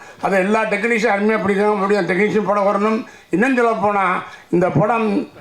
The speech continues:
அறிமுகமான கதாநாயகன் கதை, இப்படம் ஓடி அவர் மேற்கொண்டும் படம் பண்ணணும். அதே மாதிரி சுஷீந்திரன் சாருக்கு மிகப்பெரிய ஒரு அருமையான டைரக்டர் என்று பேர் வாங்கி,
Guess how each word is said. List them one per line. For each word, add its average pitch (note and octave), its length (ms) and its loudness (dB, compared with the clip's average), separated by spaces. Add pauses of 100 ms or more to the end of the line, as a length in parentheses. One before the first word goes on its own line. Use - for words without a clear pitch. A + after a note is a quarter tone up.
(120)
அறிமுகமான G#3 800 0
கதாநாயகன் G3+ 500 0
கதை, G3 260 2
இப்படம் G3 360 0
ஓடி G3 160 0
அவர் F#3+ 300 2
மேற்கொண்டும் G#3 460 2
படம் G3 240 2
பண்ணணும். G#3+ 380 0 (260)
அதே F#3 140 0
மாதிரி A3 240 0
சுஷீந்திரன் A#3+ 520 2
சாருக்கு G3+ 520 0 (240)
மிகப்பெரிய A#3 600 2
ஒரு A#3 120 2
அருமையான G#3 400 2
டைரக்டர் G#3 480 2
என்று G3+ 200 0
பேர் G3+ 220 2
வாங்கி, G#3 460 2